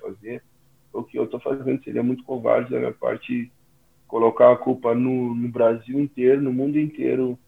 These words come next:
daquilo que eu quero fazer, mas ao mesmo tempo eu sei que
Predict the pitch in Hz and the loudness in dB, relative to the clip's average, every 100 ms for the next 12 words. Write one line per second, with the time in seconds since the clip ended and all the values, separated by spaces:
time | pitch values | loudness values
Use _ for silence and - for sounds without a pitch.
0 | _ _ _ _ _ _ 123 123 - 123 | _ _ _ _ _ _ -2 0 -2 -4
1 | 123 127 110 127 123 127 123 117 135 151 | -2 -4 -2 -4 -4 -4 -4 0 -2 -2
2 | - _ _ _ - 131 131 135 139 143 | -10 _ _ _ -4 0 2 4 4 2
3 | 147 151 151 - 160 156 151 - | -2 2 2 2 -4 -2 -2 -4